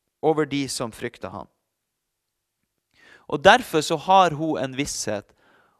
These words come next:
om at hvis det nå er sånn at hun er et ledd i Guds plan, ja, da trenger ikke hun å frykte for noen ting. For hun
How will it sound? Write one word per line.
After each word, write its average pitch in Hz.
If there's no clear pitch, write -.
om 165
at 165
hvis 233
det 208
nå 202
er 202
sånn 117
at 175
hun 226
er 170
et 147
ledd 147
i 135
Guds 139
plan, 110
ja, 180
da 156
trenger 170
ikke 123
hun 277
å -
frykte 113
for -
noen 107
ting. -
For 175
hun 196